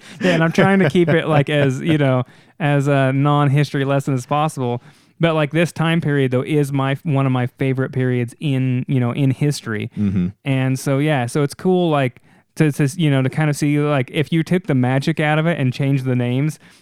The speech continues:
Speaker 1: you could almost even have, like, a historical fiction novel.
Speaker 2: Yeah.
Speaker 1: I bet Ca-, I mean, I think Morris would be po-, would, would definitely, with the way she's written this, be, uh,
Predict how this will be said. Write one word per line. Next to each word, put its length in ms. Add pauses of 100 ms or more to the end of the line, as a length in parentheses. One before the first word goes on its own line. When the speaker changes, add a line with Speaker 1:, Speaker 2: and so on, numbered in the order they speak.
Speaker 1:
you 160
could 140
almost 340
even 220
have, 180
like, 200
a 40
historical 540
fiction 420
novel. 480 (180)
Speaker 2:
Yeah. 220
Speaker 1:
I 60
bet 200
Ca-, 180
I 40
mean, 180
I 80
think 200
Morris 360
would 140
be 140
po-, 220
would, 220 (280)
would 120
definitely, 640
with 200
the 80
way 120
she's 240
written 220
this, 180
be, 400
uh, 240